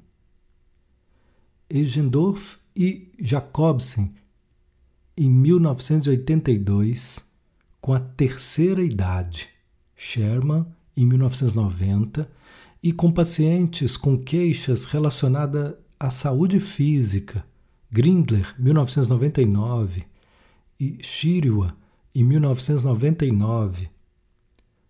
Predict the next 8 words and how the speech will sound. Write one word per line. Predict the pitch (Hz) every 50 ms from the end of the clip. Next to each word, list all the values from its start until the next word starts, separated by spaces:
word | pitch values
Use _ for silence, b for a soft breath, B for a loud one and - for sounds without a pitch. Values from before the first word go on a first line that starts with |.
| _ _ -
Holstein, | - 95 143 170 170 156 - - - 127 107 98 92 - - - _ _ _ _ _ _ _ _ _ _
Flexman, | - - - - - 143 156 135 127 - - - - 107 98 92 82 - - _ _ _ -
mil | 113 110 123 156 170
novecentos | 165 143 131 123 127 - - 139 139 131
e | 127
noventa | 127 117 131 131 135 143
e | 127
sete. | 127 - - - - 123 107 87 - - - - - -